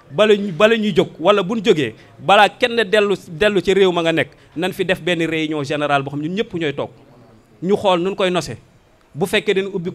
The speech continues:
compte boo xamante ni dañuy wax ni compte bi kat compte diaspora bi yëpp la. Képp koo xamante ni dellu nga fa nga nekk liggéey bi nii leen ko bëggee lu ci waay di dajale nu koy dugal ci compte bi ñëpp di ko xam.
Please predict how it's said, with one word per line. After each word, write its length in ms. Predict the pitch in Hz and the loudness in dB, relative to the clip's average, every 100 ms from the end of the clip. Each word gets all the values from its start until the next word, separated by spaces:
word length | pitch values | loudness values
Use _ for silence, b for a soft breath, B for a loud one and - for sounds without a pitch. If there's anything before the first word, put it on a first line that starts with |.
| - | 0
compte 260 | 202 196 | 0 0
boo 160 | 175 175 | -2 -2
xamante 400 | 185 175 175 165 | -2 -4 -2 -2
ni 140 | 165 | -2
dañuy 180 | 160 180 | 0 -2
wax 160 | 175 165 | -2 -4
ni 80 | 156 | -6
compte 300 | 196 190 185 | -4 -4 -4
bi 160 | 170 | -6
kat 140 | 165 165 - | -6 -8 -6
compte 260 | 202 - | -8 -6
diaspora 480 | 151 190 - 180 175 170 | -6 -6 -4 0 0 0
bi 180 | 202 | -4
yëpp 180 | 302 - 185 | -4 -4 -4
la. 100 | 110 - _ _ _ _ | -4 -8 _ _ _ _
Képp 260 | 269 269 220 | -4 -4 -2
koo 120 | 240 | 0
xamante 300 | 214 202 196 185 | 2 0 -2 -4
ni 140 | 170 | -4
dellu 300 | 165 196 190 | 0 0 0
nga 100 | 175 | -4
fa 100 | 185 | -4
nga 120 | 185 | -4
nekk 220 | 190 170 - b b | -2 -2 -4 b b
liggéey 380 | 165 190 220 190 | -8 -4 -2 -2
bi 120 | 170 | -2
nii 140 | 190 220 | -2 0
leen 140 | 196 | 0
ko 100 | 196 | 0
bëggee 260 | 180 160 165 | -2 -2 -4
lu 120 | 208 | -4
ci 120 | 226 | -2
waay 180 | 220 196 | 2 2
di 80 | 175 | 0
dajale 320 | 180 175 170 | 0 0 -2
nu 100 | 175 | -4
koy 160 | 190 180 | -4 -4
dugal 220 | 185 175 | -2 -4
ci 100 | 175 | -4
compte 300 | 185 170 170 | -6 -6 -6
bi 80 | 170 | -4
ñëpp 240 | 233 202 | -4 -4
di 80 | 165 | -6
ko 80 | 151 | -6
xam. 180 | 143 | -6